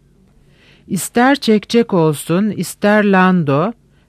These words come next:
dünyadaki nasipleri hep o. Miskin at, miskin atlarca yaşar, bir çomarın ömrü kadar." Fantin zavallı at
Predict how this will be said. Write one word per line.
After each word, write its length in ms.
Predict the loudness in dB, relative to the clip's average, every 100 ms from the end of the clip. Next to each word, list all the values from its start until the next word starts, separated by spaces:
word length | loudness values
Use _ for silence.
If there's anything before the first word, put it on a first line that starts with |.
| -4
dünyadaki 840 | 0 2 2 0 0 -4 -2 0
nasipleri 760 | 0 -2 -8 -4 -2 0 2
hep 200 | 0 -2
o. 260 | -2 -2 -4 -10 _ _ _ _ -4
Miskin 500 | -2 -2 -4 -4 -2
at, 380 | 0 -2 -4 -2
miskin 400 | -2 -2 -4 -2
atlarca 640 | -2 -2 -2 0 0 0
yaşar, 560 | 0 -2 -4 -4 -6 -8 _ _ _
bir 160 | -4 -4
çomarın 540 | -2 -4 -2 -2 -2
ömrü 340 | -2 -2 -4 -6
kadar." 500 | -6 -4 -4 -6 -10 _ _ _ _ _ _ _ _ _ _ _ _ _
Fantin 540 | -4 0 0 0 0 0
zavallı 580 | 2 2 2 2 2 0
at 140 | -2